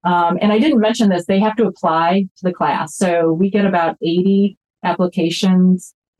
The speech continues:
each year for, uh, thirty spots. And on top of that, we reserve six to eight, sometimes ten, um, seats for students outside the comm school. So,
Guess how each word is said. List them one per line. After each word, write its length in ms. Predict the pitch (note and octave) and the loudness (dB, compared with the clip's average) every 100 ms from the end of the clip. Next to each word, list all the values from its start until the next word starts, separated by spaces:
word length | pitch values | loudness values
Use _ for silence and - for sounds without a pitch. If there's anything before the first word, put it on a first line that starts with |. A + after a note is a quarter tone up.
| _ | _
each 260 | G3 F#3 - | -2 0 0
year 380 | F#3 F3 F3+ F#3 | 0 2 2 0
for, 720 | - - E3+ E3 E3 E3 D#3+ D#3+ | -4 -4 0 2 2 0 -2 -4
uh, 60 | - | -4
thirty 220 | F3 F#3 | -2 -2
spots. 680 | G#3 F3 D#3 C4 - - - - | -2 -2 -2 -4 -6 -18 -14 -2
And 560 | F#3 F3 F3+ F3 F3 F3+ | 0 0 0 0 -2 -2
on 100 | F#3 | -2
top 220 | F#3+ C4 A#3 | 0 0 0
of 60 | |
that, 280 | G#3 F#3 F3 | 0 0 0
we 120 | F#3 | 0
reserve 580 | F3+ E3+ F3+ F3 F3 E3 - | 0 0 0 2 0 -2 -6
six 260 | - F#3 | -10 -6
to 100 | G#3 | -2
eight, 320 | - F3 F3 - A3 _ _ | -2 0 -2 -4 -14 _ _
sometimes 340 | G#3 G3 F3+ | -2 0 -2
ten, 400 | - F3 E3+ E3 - | -2 -2 -2 -4 -4
um, 480 | D#3+ D#3 D3+ D#3 D#3+ | -4 -4 -4 -6 -8
seats 320 | - F#3 D#3+ | -4 -4 -4
for 360 | - E3 D#3 D3 | -4 -2 0 0
students 300 | D3 D#3+ D#3+ | -2 -4 -4
outside 300 | - D3 C#3 | -4 -4 -6
the 60 | |
comm 220 | D3 D3 D3+ | -6 -6 -6
school. 280 | - - | -6 -8
So, 420 | - F3+ E3 D#3+ | -4 -2 0 0